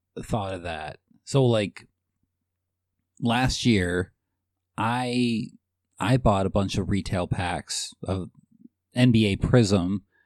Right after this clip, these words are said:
and cheaper. They were, we're talking two dollars and fifty cents a pack, and you got, like, five cards a pack. Like,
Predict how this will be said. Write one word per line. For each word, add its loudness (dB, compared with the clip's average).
and -2
cheaper. 2
They 2
were, 4
we're 0
talking 2
two 0
dollars 2
and -2
fifty -2
cents 0
a -4
pack, -2
and 6
you 8
got, 2
like, -6
five -6
cards -6
a -12
pack. -10
Like, 0